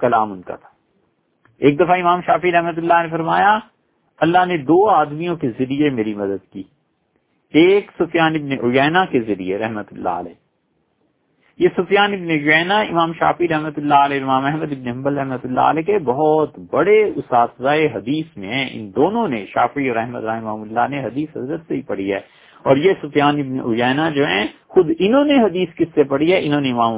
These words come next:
امام، امام اعظم ابو حنیفہ رحمۃ اللہ سے پڑھی۔ اسی لیے تو وہ کہتے تھے سفیان ابن عیینہ کہ میری آنکھوں نے ابو حنیفہ جیسا آدمی نہیں دیکھا۔ تو امام ابو حنیفہ رحمۃ اللہ علیہ ان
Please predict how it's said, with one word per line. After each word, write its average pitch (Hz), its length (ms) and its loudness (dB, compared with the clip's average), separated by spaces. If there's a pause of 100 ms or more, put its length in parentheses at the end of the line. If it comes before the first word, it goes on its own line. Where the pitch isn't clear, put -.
(140)
امام، 120 360 0
امام 117 280 -2
اعظم 143 300 2
ابو 104 180 -4
حنیفہ 117 320 -4
رحمۃ 208 320 0
اللہ 98 240 -2 (100)
سے - 80 -16
پڑھی۔ 80 200 -14 (920)
اسی 165 300 2
لیے 262 180 4
تو 185 120 0
وہ 156 100 2
کہتے 170 300 0
تھے 214 140 -6
سفیان 147 380 -4
ابن 123 200 -8
عیینہ 110 460 -4
کہ 120 100 -6
میری 160 320 0
آنکھوں 175 300 0
نے 233 120 -2
ابو 185 220 -2
حنیفہ 143 340 -4
جیسا 127 240 -4
آدمی 135 300 -2
نہیں 104 160 -8
دیکھا۔ - 280 -16 (680)
تو 156 60 6
امام 165 160 6
ابو 160 180 2
حنیفہ 190 280 0
رحمۃ 214 340 0
اللہ 214 260 4
علیہ 220 240 -2 (640)
ان 226 160 4